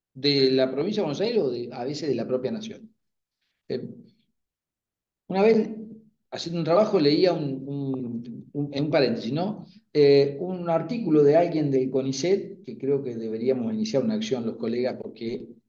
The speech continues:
se demuestra cierto desconocimiento de la Constitución Federal y del régimen jurídico del Estado. Eh, se quejaba de por qué la Constitución del noventa y cuatro no había impuesto un régimen único, uniforme, igual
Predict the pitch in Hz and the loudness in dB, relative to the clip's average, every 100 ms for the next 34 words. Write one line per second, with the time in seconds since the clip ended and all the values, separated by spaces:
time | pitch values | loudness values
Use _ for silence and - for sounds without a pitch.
0 | _ _ _ _ _ - 117 113 113 123 | _ _ _ _ _ -16 -16 -8 -6 -4
1 | 127 131 135 127 127 113 113 107 113 123 | -4 -2 0 0 0 -2 -4 -6 -4 -2
2 | 131 131 110 107 107 107 110 - - 135 | -2 -2 -2 -4 -4 -6 -8 -12 -8 -6
3 | 127 117 113 127 127 - - _ _ 120 | -6 -8 -6 -4 -4 -6 -14 _ _ -4
4 | 113 123 127 123 107 117 117 135 110 113 | -2 -2 -2 -4 -4 -4 0 0 0 -4
5 | 113 - 110 113 156 - - _ _ _ | -8 -8 -6 -6 -8 -12 -20 _ _ _
6 | _ _ - - - - - 165 156 165 | _ _ -12 -12 -14 -16 -4 -2 0 0
7 | - 220 233 220 156 117 131 135 196 208 | 2 4 6 6 4 2 0 0 2 4
8 | 185 143 135 131 131 - - - 127 147 | 4 0 -2 -2 -2 -2 -8 -2 -2 0
9 | 135 127 123 123 196 175 139 147 156 151 | 0 -2 -6 0 0 0 -2 0 0 0
10 | 131 175 185 - 131 127 175 196 143 123 | 0 0 -2 -2 -4 -2 -2 -2 -4 -2
11 | 202 226 147 120 127 131 127 254 185 123 | 2 4 2 0 -4 -6 2 2 2 -2
12 | 120 120 120 160 247 220 | -6 -8 -8 -2 0 0